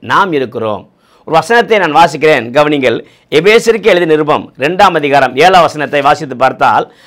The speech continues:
நாம் எங்கே இருக்கிறோம் என்கிற ஒரு அறிவு நமக்கு வேண்டும். கிறிஸ்து இயேசுவுக்குள் நம்மை, அவரோடு கூட எழுப்பி உன்னதங்களிலே அவரோடு கூட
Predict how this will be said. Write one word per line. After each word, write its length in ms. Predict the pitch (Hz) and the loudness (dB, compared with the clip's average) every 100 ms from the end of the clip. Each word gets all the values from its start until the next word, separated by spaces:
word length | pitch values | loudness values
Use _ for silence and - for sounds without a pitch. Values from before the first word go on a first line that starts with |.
| - | -8
நாம் 180 | 170 165 | -4 0
எங்கே 360 | 196 269 285 | 0 2 0
இருக்கிறோம் 500 | 262 254 - 254 277 | 2 0 2 2 4
என்கிற 360 | 208 220 226 214 | 2 0 2 2
ஒரு 320 | 180 147 117 - | 2 0 -2 0
அறிவு 540 | 165 269 247 160 - | 2 2 0 -2 -4
நமக்கு 340 | 156 170 147 151 | -2 -2 -2 -2
வேண்டும். 460 | 127 117 113 101 - _ _ | -2 0 -2 -4 -12 _ _
கிறிஸ்து 440 | - 311 320 - 254 | -2 0 0 -2 0
இயேசுவுக்குள் 600 | 226 220 214 196 196 185 | 2 2 2 -4 -2 -2
நம்மை, 460 | 139 117 117 - _ _ _ _ - | 0 0 -2 -4 _ _ _ _ 0
அவரோடு 560 | 180 427 523 605 659 | 2 4 6 6 6
கூட 180 | 240 214 | 4 4
எழுப்பி 460 | 175 147 - 185 120 95 _ _ _ - | 4 0 -4 -6 -6 -6 _ _ _ -8
உன்னதங்களிலே 880 | 196 302 320 285 226 180 139 139 113 160 - _ _ - | -4 -2 2 2 2 2 2 2 0 -2 -6 _ _ -4
அவரோடு 800 | 160 214 247 285 330 370 370 247 | -2 2 4 6 6 6 4 0
கூட 560 | 208 196 170 117 143 | -2 2 2 2 -2